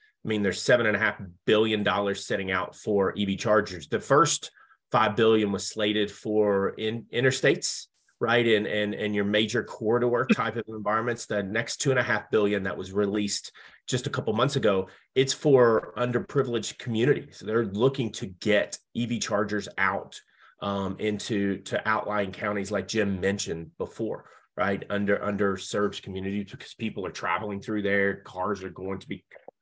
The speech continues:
uh, um, you know, more prevalent, the E V chargers. Um, you're, you're gonna Amazon vans and FedEx vans and stuff, I mean, that are getting packages out.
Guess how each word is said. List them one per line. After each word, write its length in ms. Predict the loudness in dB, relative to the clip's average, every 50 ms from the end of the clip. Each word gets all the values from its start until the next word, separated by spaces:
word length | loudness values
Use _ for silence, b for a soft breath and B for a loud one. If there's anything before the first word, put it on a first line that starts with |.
| _ -8
uh, 380 | -4 -4 -4 -4 -4 -6 -8 -10 -10 -8
um, 380 | -8 -6 -6 -6 -8 -12 -16 -16 _
you 100 | -8 -6
know, 100 | -6 -4
more 180 | -2 -2 -2 -2
prevalent, 480 | -2 -4 -4 -4 -2 -2 -4 -4 -6
the 120 | -8 -8 -10
E 60 | -8
V 120 | -6 -6 -8
chargers. 560 | -6 -6 -4 -4 -4 -2 -4 -6 -6 -8 -12 b b b b b b b -10
Um, 380 | -8 -6 -6 -4 -4 -6 -6 -6
you're, 280 | -2 2 2 2 2 2
you're 140 | 0 0 2
gonna 260 | 2 0 0 -4 -8 -10 -12 _ -2
Amazon 480 | 0 2 2 2 4 4 4 4 4
vans 480 | 2 2 2 2 2 2 0 0 -2 -4
and 220 | -6 -6 -8 -10
FedEx 360 | -6 -2 0 0 0 0 -2
vans 320 | -2 -2 0 0 -2 -2 -4
and 80 | -6
stuff, 300 | -6 -4 -4 -4 -4 -8 -12 -12
I 120 | -12 -12
mean, 320 | -12 -12 -12 -10 -10 -8
that 200 | -4 -2 -2 -2
are 220 | -2 -4 -6 -8 -8 0
getting 320 | 2 2 4 4 2 0
packages 640 | -2 -2 -2 -2 -2 -4 -6 -4 -2 -4 -2 -2
out. 320 | -2 -2 0 -2 -2 -4